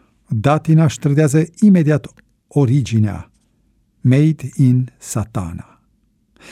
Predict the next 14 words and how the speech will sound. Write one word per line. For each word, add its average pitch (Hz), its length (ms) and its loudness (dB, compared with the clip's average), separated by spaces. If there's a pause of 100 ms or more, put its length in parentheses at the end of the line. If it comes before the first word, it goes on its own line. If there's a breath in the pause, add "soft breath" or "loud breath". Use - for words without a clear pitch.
(160 loud breath)
și - 160 0
se - 160 0
afirmă 185 880 2 (220)
ca 135 160 0
instrument 135 640 2
de 139 80 2
subminare 135 1200 0 (840)
a 131 100 -2
fundamentului 127 800 0
clădit 120 440 -4
de 123 220 -6 (100)
însuși 185 760 0 (100)
Iisus - 640 -8
Hristos. - 680 -12